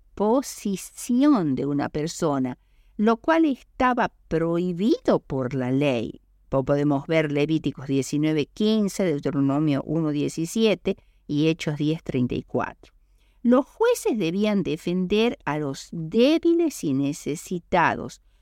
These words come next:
No solo debían escucharse las causas y después archivarlas, sino que también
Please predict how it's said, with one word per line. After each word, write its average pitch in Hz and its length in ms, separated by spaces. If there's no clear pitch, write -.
No 254 260
solo 285 580
debían 185 580
escucharse 160 1300
las 98 180
causas 139 720
y 170 180
después 202 640
archivarlas, 156 1080
sino 240 380
que - 200
también 165 840